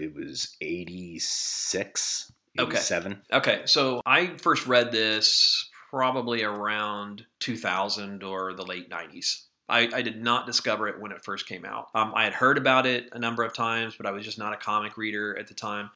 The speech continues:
Speaker 2: You know, it's dense, right? So,
Speaker 1: Quite.
Speaker 2: so my first impression was I really loved it, but there was so much going on that I felt a, it was a bit of a struggle the first time I read it.
Speaker 1: Yes.
Speaker 2: As good as it is.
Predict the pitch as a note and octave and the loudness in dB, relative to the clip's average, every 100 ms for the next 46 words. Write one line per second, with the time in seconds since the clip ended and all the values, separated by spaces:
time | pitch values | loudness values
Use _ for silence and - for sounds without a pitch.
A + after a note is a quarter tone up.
0 | _ C#3 C#3+ C3+ B2 A#2 B2+ C#3 - - | _ 2 4 4 2 4 6 6 8 10
1 | - - - - G#2+ A2 A#2 - - - | 10 8 -10 -8 -2 0 0 -4 0 8
2 | C3 G2+ - D3+ C3+ A#2+ F#3+ F3+ - B2+ | 10 8 4 4 6 6 6 6 4 2
3 | C#3+ D3 - A#2+ A2+ A2+ A2+ A2 A2+ A#2+ | 6 6 4 0 2 2 2 0 -2 2
4 | C#3+ B2 B2+ C3+ B2 G#2+ - - - - | 2 2 2 2 0 -2 -4 -14 -10 -6
5 | - B2 A2 - C#3+ C#3 A#2+ - A#2 A2 | 0 2 8 8 8 4 2 0 0 0
6 | A#2 A#2+ A#2 A2+ G#2+ - B2 A#2+ - A#2 | 0 2 0 0 -4 0 0 -2 -6 -12
7 | G#2 C#3 B2+ C3+ B2+ - B2+ A#2+ G2 - | -2 2 4 2 4 4 4 2 0 -8
8 | - _ - - G#2 - G2 G2 A2 A#2 | -14 _ -12 -6 -6 -6 -6 -6 -4 -4
9 | G#2+ C3+ - - - - B2+ A#2 B2+ A#2+ | 2 6 8 6 0 -2 -4 0 2 4
10 | A2+ G#2+ G#2 - - - | 2 0 -4 -2 -2 -4